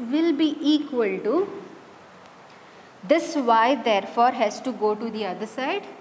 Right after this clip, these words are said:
So y into bracket, if I just try to settle the terms correctly, then I may write the expression as sine x upon x plus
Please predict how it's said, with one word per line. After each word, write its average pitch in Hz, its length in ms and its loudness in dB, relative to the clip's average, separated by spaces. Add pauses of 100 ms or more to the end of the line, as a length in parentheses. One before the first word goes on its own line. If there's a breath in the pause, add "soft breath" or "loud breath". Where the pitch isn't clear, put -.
(140)
So 214 240 -8 (120)
y 220 460 0 (400 loud breath)
into 311 420 4
bracket, 208 640 -4 (360 loud breath)
if 285 120 0
I 285 120 4
just 392 260 -2
try 214 180 2
to 254 120 -2
settle 262 380 -2
the 302 140 4
terms 294 560 -2 (580 loud breath)
correctly, 233 680 0 (460 loud breath)
then 277 380 0 (640 loud breath)
I 247 160 0
may 262 160 2
write 247 240 0
the 247 80 2
expression 226 580 -4
as 226 160 -6
sine 190 920 -6
x 277 420 -6 (640 loud breath)
upon 277 500 2
x - 540 -6 (600)
plus 320 420 2